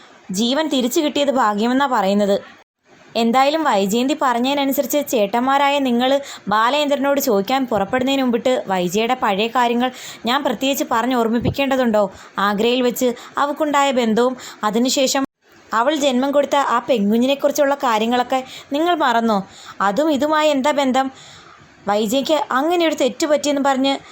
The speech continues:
സത്യങ്ങൾ മറച്ചു വെച്ച് അവളെ ചതിച്ചത് ബാലേന്ദ്രനും കൂടിയല്ലേ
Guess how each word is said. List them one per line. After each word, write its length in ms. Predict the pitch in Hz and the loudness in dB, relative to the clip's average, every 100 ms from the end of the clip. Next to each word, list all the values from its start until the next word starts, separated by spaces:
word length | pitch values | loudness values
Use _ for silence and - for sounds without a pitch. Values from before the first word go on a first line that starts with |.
| - - | -20 -10
സത്യങ്ങൾ 460 | - 226 254 269 302 | -6 -4 -2 0 0
മറച്ചു 360 | 277 254 - | 0 0 0
വെച്ച് 260 | 294 277 277 269 - | 0 2 0 0 -4
അവളെ 240 | 214 226 294 | -4 0 0
ചതിച്ചത് 480 | 302 233 202 269 277 | 0 -2 -2 -2 0
ബാലേന്ദ്രനും 640 | 247 202 220 226 254 302 | 0 0 0 0 0 0
കൂടിയല്ലേ 460 | 320 330 226 220 | 2 2 2 0